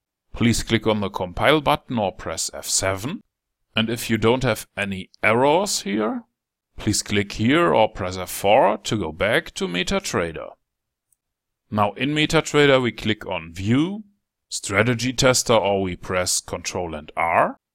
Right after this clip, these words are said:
Let's pick the new file here, Simple Sell Stop E X five. Mark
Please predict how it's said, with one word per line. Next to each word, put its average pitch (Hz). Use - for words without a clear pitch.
Let's 95
pick -
the 92
new 101
file 107
here, 107
Simple 113
Sell 101
Stop -
E 95
X -
five. -
Mark 107